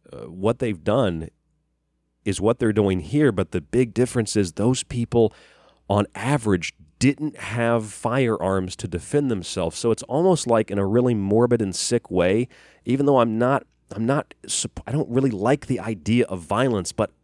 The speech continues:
you know, at some point, there is no other option. And at some point, if you're going to come into the countryside, you're going to face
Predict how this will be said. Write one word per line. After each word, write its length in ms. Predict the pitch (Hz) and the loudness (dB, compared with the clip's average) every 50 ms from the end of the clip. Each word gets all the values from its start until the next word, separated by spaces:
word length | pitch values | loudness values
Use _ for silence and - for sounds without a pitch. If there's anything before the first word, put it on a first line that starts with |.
| _ _ | _ _
you 100 | - 120 | -2 2
know, 140 | 120 120 113 - | 2 2 2 0
at 100 | 117 - | -4 -6
some 280 | - - 143 143 151 | -4 0 0 0 0
point, 340 | 135 - 135 131 123 - 107 | 0 0 0 0 0 0 0
there 140 | 117 117 - | 0 0 2
is 220 | 127 135 139 131 139 | 2 0 0 2 2
no 120 | 127 120 | 0 2
other 300 | - 120 117 123 110 - | 2 0 0 0 -2 -2
option. 440 | 87 110 131 139 - - - 104 92 | -2 -4 -4 -4 -4 -4 -4 -4 -2
And 120 | 82 98 104 | -2 -2 -4
at 120 | 98 - | -4 -4
some 260 | - - 135 143 147 | -4 -2 -2 -2 -2
point, 320 | - - 135 127 123 107 - - - - - - - | -2 0 2 2 2 2 -2 -8 -18 -20 -20 -20 -10
if 80 | - 98 | -4 -2
you're 80 | 107 | 0
going 220 | - 127 123 123 113 | 2 2 2 2 2
to 60 | 110 | 0
come 220 | - 127 113 113 | 0 0 0 2
into 140 | 110 104 98 | 0 0 -2
the 100 | 85 - | -4 -6
countryside, 760 | - 117 120 117 - - 110 - - 98 90 85 85 82 78 _ _ _ _ _ | -4 -4 -4 -4 -4 -6 -6 -4 -2 0 0 0 0 -2 -4 _ _ _ _ _
you're 100 | - 110 | -8 -4
going 180 | 101 131 127 113 | 0 2 2 2
to 60 | 101 | 0
face 480 | - - 113 107 107 101 - - - | -2 -2 -2 0 0 -2 -4 -6 -10